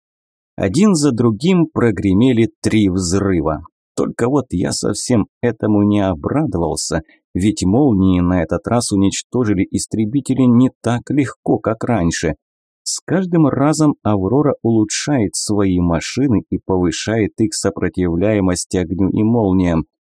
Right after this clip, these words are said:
и это всё больше меня тревожит. «Мэй, Алекс поможет перекинуть Леви?» – спросил я, мысленно связываясь со своим вторым грехом.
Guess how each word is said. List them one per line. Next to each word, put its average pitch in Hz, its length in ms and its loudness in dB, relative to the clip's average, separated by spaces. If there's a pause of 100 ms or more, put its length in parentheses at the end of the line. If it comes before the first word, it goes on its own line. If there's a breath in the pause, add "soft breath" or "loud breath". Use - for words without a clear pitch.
и 92 300 -2
это 160 420 -4
всё 160 400 -2 (100)
больше 143 460 0
меня 120 360 2 (120)
тревожит. 107 840 0 (1080)
«Мэй, 123 520 2
Алекс 120 400 0
поможет 120 540 0
перекинуть 110 580 0
Леви?» – 107 380 0 (140)
спросил - 640 -4
я, 104 180 0
мысленно 98 560 0
связываясь 95 720 -2
со - 220 -4
своим 87 380 -2
вторым 92 420 -2
грехом. 95 540 0